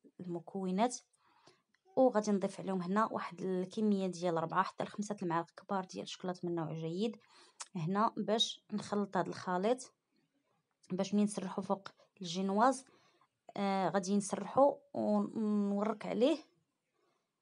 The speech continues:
بالملعقه ولا بسباتولا باللي متوفر عندي، وندخلو الثلاجه باش يتماسك. حيت اون فوا غادي يبرد ليا داك الشكلاط، غادي تولي ديك الطبقه اللي مقرمشه كلها متماسكه،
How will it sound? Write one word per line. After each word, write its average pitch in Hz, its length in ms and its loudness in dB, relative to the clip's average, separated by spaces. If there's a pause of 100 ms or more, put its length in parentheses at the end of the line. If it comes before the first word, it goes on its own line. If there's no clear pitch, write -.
(120)
بالملعقه 196 960 4
ولا 208 240 6
بسباتولا 202 600 0
باللي 202 180 0
متوفر 208 380 -4
عندي، 202 480 0
وندخلو 208 380 -2
الثلاجه 208 380 -2
باش 240 220 0
يتماسك. - 520 -12 (340)
حيت - 340 -6 (100)
اون 208 80 0
فوا 208 180 2
غادي 196 220 2
يبرد 185 260 -2
ليا 190 160 -2
داك 190 300 -4
الشكلاط، 202 640 -2 (400)
غادي - 280 -2
تولي 214 140 0
ديك 208 140 -2
الطبقه 220 640 2 (300)
اللي 208 160 4
مقرمشه 220 460 -2
كلها 247 340 4
متماسكه، 214 600 -2